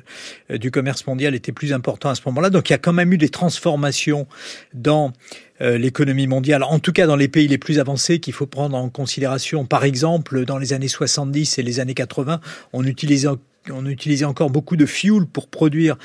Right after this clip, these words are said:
de l'électricité, notamment en Europe, et ça n'est quasi plus, euh, quasi plus, euh, le cas. Donc ça, c'est un élément qui est, qui est,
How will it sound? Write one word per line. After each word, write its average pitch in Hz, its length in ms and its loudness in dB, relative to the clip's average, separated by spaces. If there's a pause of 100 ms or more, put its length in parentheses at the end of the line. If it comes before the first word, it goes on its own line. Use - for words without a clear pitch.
(360)
de 131 60 -2
l'électricité, 135 640 -2
notamment 131 340 -2
en 127 40 0
Europe, 139 360 2
et 123 60 -2
ça - 180 0
n'est 131 160 -2
quasi 139 380 0
plus, 147 460 -2
euh, 120 320 -4
quasi 127 300 -4
plus, 131 380 -4
euh, 117 140 -4
le 123 140 -2
cas. 123 200 -4 (500)
Donc 117 140 -6
ça, 165 120 2
c'est 156 240 -2
un 135 120 0
élément 135 400 0
qui 123 220 -4
est, 120 240 -2
qui - 200 -8 (140)
est, 113 140 -6